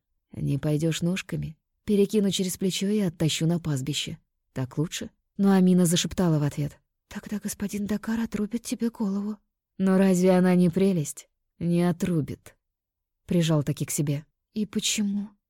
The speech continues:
Втянула носом запах, какой-то умопомрачительно знакомый, щекочущий нервы. «Потому что...» Уже было собрался коснуться груди, но вовремя остановился.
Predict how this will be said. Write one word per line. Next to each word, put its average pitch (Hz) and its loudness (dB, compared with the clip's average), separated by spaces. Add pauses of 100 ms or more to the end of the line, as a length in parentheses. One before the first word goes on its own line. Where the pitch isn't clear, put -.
(220)
Втянула 180 2
носом 170 4
запах, 175 0
какой-то 185 0
умопомрачительно 180 2
знакомый, 190 0 (220)
щекочущий 202 -2
нервы. 160 0 (400)
«Потому 160 0
что...» - -8 (280)
Уже 185 0
было 185 4
собрался 180 2
коснуться 185 0
груди, 185 4
но 180 4
вовремя 170 4
остановился. 170 0